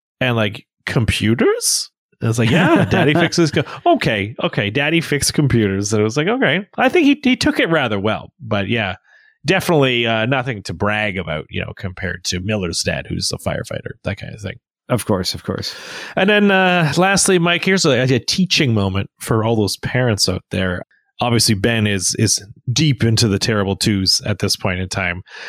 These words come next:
Speaker 1: And I imagine it's the same with William. You know, he, you don't give him that ball he wants. He gets really mad, or he doesn't want to go to bed. He gets mad and upset and, and whatever. So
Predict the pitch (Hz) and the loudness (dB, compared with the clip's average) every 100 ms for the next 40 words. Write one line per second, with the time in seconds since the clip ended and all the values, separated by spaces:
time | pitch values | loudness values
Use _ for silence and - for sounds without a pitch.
0 | - - - 131 123 117 120 113 117 104 | -16 -10 -2 0 2 2 2 0 0 0
1 | 110 135 113 110 98 120 117 117 113 110 | 0 0 0 0 0 0 2 2 2 0
2 | 110 104 120 110 107 107 - 117 120 110 | 0 2 2 2 0 -4 -4 0 2 2
3 | 123 113 113 101 101 113 117 113 110 117 | 0 0 0 0 -2 0 2 2 2 2
4 | 107 104 104 - - 107 92 107 - 98 | 2 0 0 0 0 0 -2 -2 -2 -2
5 | 92 95 107 117 113 113 107 107 104 95 | -2 -2 -2 -2 -2 -2 0 0 0 0
6 | 104 107 101 101 104 98 98 95 123 117 | 0 0 0 0 0 0 0 0 -2 0
7 | 110 98 92 98 - 110 104 101 101 95 | -2 -2 -2 -4 -2 -2 -2 -4 -4 -2
8 | - 98 95 - 92 90 - 98 95 90 | -2 -2 -4 -6 -12 -14 -14 -8 -6 -6
9 | 92 - _ - - - - - 123 110 | -6 -10 _ -20 -20 -14 -6 -2 0 2
10 | 107 104 | 0 -2